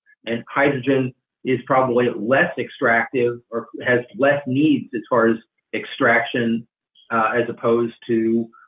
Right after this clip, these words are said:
an electric battery powered vehicle. Uh, is that, at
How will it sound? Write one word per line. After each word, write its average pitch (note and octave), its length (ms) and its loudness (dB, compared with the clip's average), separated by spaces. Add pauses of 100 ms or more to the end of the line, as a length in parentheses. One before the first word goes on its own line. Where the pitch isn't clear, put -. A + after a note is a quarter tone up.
(320)
an A#2 160 0
electric A#2 540 0
battery A#2 640 0 (180)
powered A#2 380 2
vehicle. C#3 560 -4 (240)
Uh, B2 340 -2 (160)
is A#2+ 120 -6
that, C3 260 2 (100)
at A#2+ 140 0